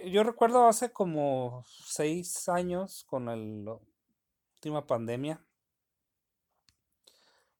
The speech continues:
eh, sí se llegaron a suspender la clase,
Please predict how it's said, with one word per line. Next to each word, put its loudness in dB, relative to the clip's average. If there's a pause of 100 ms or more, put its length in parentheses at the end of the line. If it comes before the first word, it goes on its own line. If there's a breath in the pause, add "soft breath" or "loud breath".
(100)
eh, -6
sí -8
se -2
llegaron 4
a 0
suspender -4
la -2
clase, -2